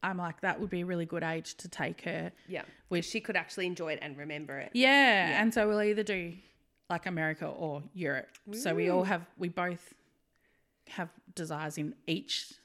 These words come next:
Speaker 2: Yeah.
Speaker 1: area.
Speaker 2: Yeah.
Speaker 1: But I don't know what we'll
Speaker 2: Well,
Speaker 1: do. And
Speaker 2: if
Speaker 1: we'll
Speaker 2: you
Speaker 1: take, like, definitely take, like, four to eight weeks.
Speaker 2: Well, Europe's not that far from America. You could probably do both.
Speaker 1: Bit of both.
Speaker 2: Because, um, I think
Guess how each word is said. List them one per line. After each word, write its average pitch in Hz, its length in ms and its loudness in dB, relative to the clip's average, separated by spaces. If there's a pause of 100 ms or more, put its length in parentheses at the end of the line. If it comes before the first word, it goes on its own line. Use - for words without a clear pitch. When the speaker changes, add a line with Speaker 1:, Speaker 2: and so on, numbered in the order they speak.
Speaker 2:
Yeah. 180 140 -2
Speaker 1:
area. 190 400 4
Speaker 2:
Yeah. 196 180 -4 (1400)
Speaker 1:
But 185 120 4
I 160 140 2
don't 160 160 -2
know 165 160 0
what - 180 -4
we'll 165 260 0 (340)
Speaker 2:
Well, 269 100 -6
Speaker 1:
do. 185 80 4
And 170 200 0 (100)
Speaker 2:
if 208 60 6
Speaker 1:
we'll 214 120 8
Speaker 2:
you 330 40 2
Speaker 1:
take, 196 240 6
like, 180 220 0
definitely 165 360 -2
take, - 260 -8
like, 147 180 -8
four 147 260 0
to 139 140 -2
eight 139 140 -6
weeks. - 500 -14
Speaker 2:
Well, 262 140 -8
Europe's 277 360 -10
not 320 100 -12
that - 180 -10
far 175 240 -8
from 165 240 -12
America. 143 440 -16
You - 140 -14
could 220 120 -20
probably 277 220 -12
do - 220 -18
both. 220 360 -14
Speaker 1:
Bit 160 120 -8
of 147 100 -12
both. 190 540 -8 (100)
Speaker 2:
Because, 254 360 -2
um, 208 400 -4 (260)
I 196 80 -10
think 370 280 -10